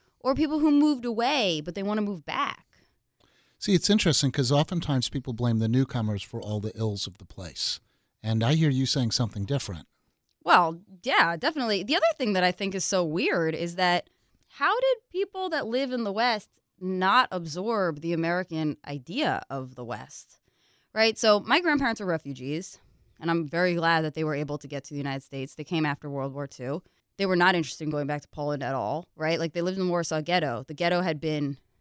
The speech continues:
Speaker 1: demolished. Every single building in the ghetto was razed completely to the ground, and the people that lived there were killed, you know, or displaced. So there wa-, there was no home for them. You know, they came to Philadelphia, and that was their home.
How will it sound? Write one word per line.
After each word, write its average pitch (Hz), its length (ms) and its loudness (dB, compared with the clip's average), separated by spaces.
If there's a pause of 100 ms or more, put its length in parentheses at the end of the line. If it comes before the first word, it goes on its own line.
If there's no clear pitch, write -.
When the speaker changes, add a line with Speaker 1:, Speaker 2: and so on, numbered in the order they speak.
(120)
Speaker 1:
demolished. 170 640 0 (260)
Every 196 520 0
single 185 440 0
building 165 360 2
in 156 80 0
the 156 60 -2
ghetto 147 540 -2
was 160 160 -10
razed 151 400 -2
completely 175 480 -2
to 160 80 0
the 151 60 -2
ground, 135 460 -4 (320)
and 170 100 -4
the 175 40 2
people 170 200 2
that 151 160 0
lived 151 180 -4
there 147 220 -2
were 147 100 -6
killed, 139 540 -6
you 135 80 -10
know, 127 340 -8
or - 60 -20
displaced. 131 540 -16 (340)
So 269 120 -2
there 320 120 6
wa-, 339 80 4
there 339 240 4
was 339 220 -2
no 277 340 2
home 214 340 -2
for 151 140 -8
them. 127 320 -12
You 175 140 -2
know, 170 140 2
they 180 80 0
came 233 160 -4
to 208 60 -8
Philadelphia, 170 480 0
and 151 100 0
that 147 100 0
was 143 140 -4
their 143 100 -6
home. 131 240 -8